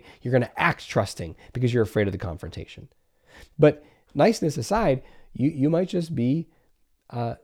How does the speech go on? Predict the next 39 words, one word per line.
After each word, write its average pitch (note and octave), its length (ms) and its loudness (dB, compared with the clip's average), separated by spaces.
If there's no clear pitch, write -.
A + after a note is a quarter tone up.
too F3+ 280 -2
much D3 460 -2
looking C3 720 -4
to A2 300 -6
the A2 160 -4
good A2 300 0
in C#3 140 0
others, F3 500 -6
seeing F3+ 540 0
the C3 80 0
possible B2 760 -8
potential A2 800 -10
in F2+ 160 -12
others. E2+ 300 -10
This B2+ 160 -8
is D3+ 100 -4
a, A2 100 0
this A2+ 220 -4
is C#3+ 160 0
a A#2 40 0
case A2+ 300 -2
in G#2 80 -6
relationships F#2+ 1040 -6
where F#2+ 80 -6
I F#2+ 40 -8
see F#2+ 220 -8
trusting G2 640 -8
too A2 240 -8
much F#2+ 300 -10
occurring. - 460 -14
And D3 160 4
look, D3 180 4
let D3 80 4
me G#3 40 4
just F3+ 160 -2
caveat C#3 400 2
with G#2+ 120 -4
this, G#2+ 260 -2
with A2+ 240 2